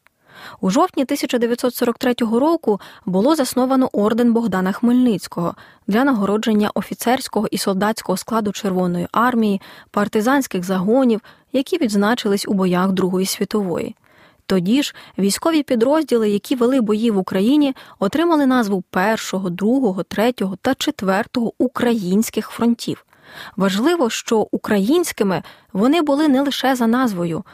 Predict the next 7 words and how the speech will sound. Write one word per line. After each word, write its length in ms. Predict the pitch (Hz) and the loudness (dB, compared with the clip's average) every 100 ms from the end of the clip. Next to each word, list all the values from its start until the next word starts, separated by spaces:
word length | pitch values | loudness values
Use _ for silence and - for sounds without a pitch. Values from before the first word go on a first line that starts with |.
| - - - | -20 -20 -6
У 80 | 190 | -2
період 420 | 214 285 320 - | 0 2 0 0
вигнання 460 | 247 226 269 240 196 | -2 0 2 2 0
з 80 | |
України 420 | 208 - 240 240 196 | -2 -2 0 2 2
нацистських 680 | 190 - 214 - 190 - | -2 -2 -4 -4 -8 -4
військ, 340 | 269 311 - | -2 -2 -2